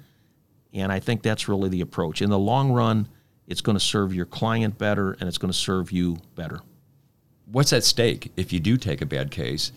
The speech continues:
Speaker 2: It hurts morale. It makes you not want to be doing what your job is, which is terrible, and it can hurt the whole firm. So this is a critical moment of whether you take that case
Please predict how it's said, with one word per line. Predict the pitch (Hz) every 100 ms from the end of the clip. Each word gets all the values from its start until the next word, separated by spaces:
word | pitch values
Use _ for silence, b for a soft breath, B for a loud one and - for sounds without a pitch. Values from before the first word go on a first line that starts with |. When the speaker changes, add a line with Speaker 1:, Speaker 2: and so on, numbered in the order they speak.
| B B
Speaker 2:
It | 110
hurts | 107 135 -
morale. | 110 85 78 117 - - _ -
It | 104 -
makes | 92 107 -
you | 98
not | 85 85 101 - - _ _ _ - - 80
want | 90 101
to | - 90 85
be | 90
doing | 82 95 110 120 101 -
what | 107 -
your | 101
job | 92 92 101 71
is, | 78 -
which | 85 80
is | -
terrible, | 98 110 82 69 85 B B B B B _ _
and | 101 107 104 95
it |
can | 113
hurt | 107 131
the | 87
whole | 104 92
firm. | - 78 - - - _ _
So | - 117 95 -
this | 95 131
is | 117 87
a |
critical | 78 - 123 123 95
moment | 90 98 78 71 - -
of | 85 80
whether | 98 104
you | 92 85
take | 98 -
that | 90 -
case | 85 76 -